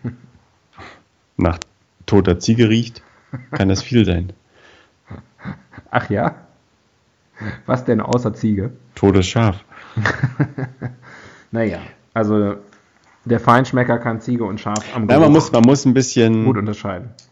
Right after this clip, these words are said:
Speaker 2: man muss natürlich ein bisschen diplomatisch vorgehen, ne? Mundgeruch kann ja viele Gründe haben. Er kann
Speaker 1: Mhm.
Speaker 2: einfach mal, ähm, was fies geges-, gegessen haben, aber scheint ja ein Dauerproblem zu sein bei ihm.
Speaker 1: <laughs> Es
Speaker 2: Also
Speaker 1: wär schon ziemlich krass, wenn sie der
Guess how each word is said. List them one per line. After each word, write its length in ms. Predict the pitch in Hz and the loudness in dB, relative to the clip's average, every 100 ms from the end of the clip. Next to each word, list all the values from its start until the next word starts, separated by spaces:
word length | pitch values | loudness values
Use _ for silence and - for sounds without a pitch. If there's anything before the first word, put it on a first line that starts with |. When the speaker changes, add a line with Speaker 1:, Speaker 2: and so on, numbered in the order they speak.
| _ _ | _ _
Speaker 2:
man 100 | - | 0
muss 220 | 104 123 120 | 2 2 2
natürlich 280 | 110 107 104 | 2 0 -4
ein 20 | |
bisschen 340 | 101 - 95 | -6 -4 -4
diplomatisch 520 | 92 90 87 82 80 90 | -4 -4 -4 -4 -8 -8
vorgehen, 340 | 80 80 80 | -10 -8 -4
ne? 180 | 104 101 - - - - | -2 -2 -6 -16 -16 -8
Mundgeruch 480 | - 123 143 123 123 | 4 4 6 4 2
kann 180 | - 101 | 2 0
ja 60 | 92 | 2
viele 220 | 107 104 | 0 0
Gründe 280 | 123 151 143 | 2 2 2
haben. 280 | 156 202 - _ _ _ _ - - | 0 -2 -6 _ _ _ _ -20 -10
Er 100 | - | -4
kann 120 | - | 0
Speaker 1:
Mhm. 80 | 95 | 2
Speaker 2:
einfach 180 | 98 104 | 2 4
mal, 320 | 98 90 92 92 | 4 4 2 2
ähm, 480 | 92 87 85 90 98 _ _ - | 0 0 -2 -6 -10 _ _ -12
was 320 | - 92 - 131 _ _ | -8 -8 -10 -20 _ _
fies 520 | - - 123 - 113 | -2 6 6 4 -2
geges-, 240 | - 107 - | 2 2 0
gegessen 380 | 104 110 131 | 0 0 2
haben, 220 | 127 143 127 | 2 4 2
aber 180 | 95 | 2
scheint 240 | 92 107 107 | 2 2 2
ja 60 | |
ein 100 | 95 | 2
Dauerproblem 500 | 90 104 123 113 123 | 4 2 2 -2 -4
zu 100 | 123 | -4
sein 200 | 120 123 | -4 -4
bei 80 | 127 | -4
ihm. 220 | 123 156 - _ _ _ _ - - | -4 -4 -6 _ _ _ _ -10 0
Speaker 1:
<laughs> 0 | |
Es 180 | 139 127 | 2 4
Speaker 2:
Also 220 | 147 101 | 2 4
Speaker 1:
wär 80 | 131 | 2
schon 180 | 131 123 | 0 0
ziemlich 260 | 147 139 | 0 0
krass, 320 | - 139 - - - - | 0 -2 -2 -12 -20 -12
wenn 160 | 113 107 | -8 -6
sie 100 | 104 | -4
der 340 | 110 107 107 | -4 -4 -6